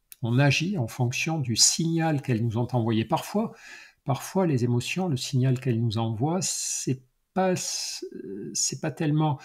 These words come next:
qu'il y a un problème à l'extérieur de nous, qu'on nous a agressé ou qu'un événement nous a heurté, euh, c'est qu'il y a un problème à l'intérieur de nous, qu'on est peut-être trop sensible, trop à vif. En tout cas,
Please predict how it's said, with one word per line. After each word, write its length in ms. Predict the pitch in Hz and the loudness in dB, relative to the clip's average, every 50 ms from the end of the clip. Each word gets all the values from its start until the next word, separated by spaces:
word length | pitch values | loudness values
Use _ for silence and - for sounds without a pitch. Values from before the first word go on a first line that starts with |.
| - - - _ | -14 -20 -20 _
qu'il 180 | _ - - 110 | _ -4 0 2
y 80 | 123 | 4
a 40 | 123 | 4
un 80 | 127 131 | 4 4
problème 420 | 127 - 139 117 123 131 127 120 | 2 4 4 6 6 6 6 4
à 40 | 117 | 4
l'extérieur 800 | 113 120 120 - - - 131 120 113 117 143 175 202 208 143 104 | 2 2 0 0 -2 -2 0 0 2 2 2 2 2 2 0 0
de 120 | 123 117 | 2 2
nous, 300 | 120 139 190 214 180 135 - _ _ _ _ _ _ | 2 2 2 0 -2 -4 -6 _ _ _ _ _ _
qu'on 160 | - - 110 | -8 -6 -4
nous 220 | 104 110 107 95 113 | -2 -2 -2 -2 -2
a 40 | 110 | -2
agressé 720 | 107 - 107 107 107 98 - - - 131 127 131 135 135 | -2 -2 -2 -2 -2 -2 -2 0 2 4 6 6 6 6
ou 60 | 131 | 6
qu'un 220 | 127 131 120 107 101 | 4 2 -2 -4 -2
événement 420 | 107 101 101 101 104 107 113 113 | -2 -2 -2 -2 -2 -2 -2 -2
nous 240 | 110 107 107 95 117 | -2 -4 -4 -4 -4
a 40 | 107 | -4
heurté, 520 | 107 110 - - - - 175 196 185 190 - - - - - - _ _ _ _ - | -4 -4 -6 -6 -4 0 2 2 2 0 -6 -18 -20 -20 -20 -20 _ _ _ _ -12
euh, 220 | 185 151 135 135 131 | -8 -6 -4 -4 -2
c'est 380 | 123 - - - - 180 170 180 | 0 0 0 2 4 2 2 2
qu'il 120 | - - | 2 2
y 20 | |
a 40 | 139 | 2
un 40 | 127 | 2
problème 380 | 127 - 147 120 139 170 156 131 | 2 2 0 2 2 4 4 4
à 80 | 120 | 4
l'intérieur 640 | 127 135 143 147 139 - 139 127 123 135 135 120 113 | 4 2 2 0 0 0 0 2 2 4 4 2 4
de 120 | 113 127 | 4 4
nous, 240 | 117 110 107 110 107 - _ - | 4 4 2 -2 -4 -6 _ -10
qu'on 220 | - 117 107 107 | -8 -6 -4 -2
est 180 | 110 117 120 120 120 _ _ | 0 0 0 -2 -2 _ _
peut-être 580 | - 117 - - - 127 120 120 - - - _ - | -10 -10 -10 -6 -4 -2 -2 -2 -4 -10 -20 _ -18
trop 200 | - - 110 101 | -12 -10 -8 -4
sensible, 1200 | - - - 147 147 131 - - - - 113 107 110 113 113 110 113 113 117 117 110 107 104 - | -2 -2 0 0 0 0 0 0 -2 -2 -2 -2 -2 -2 -2 -2 -2 -2 -2 -2 -4 -4 -8 -8
trop 220 | - - - - - | -8 -10 -8 -2 2
à 120 | 139 139 | 4 4
vif. 440 | 120 98 104 101 107 110 - - - | 4 4 0 -2 -2 -2 -2 -4 -6
En 60 | 110 | -6
tout 180 | 107 - - 131 | -6 -6 -8 -8
cas, 240 | - 160 160 165 | -4 -4 -4 -4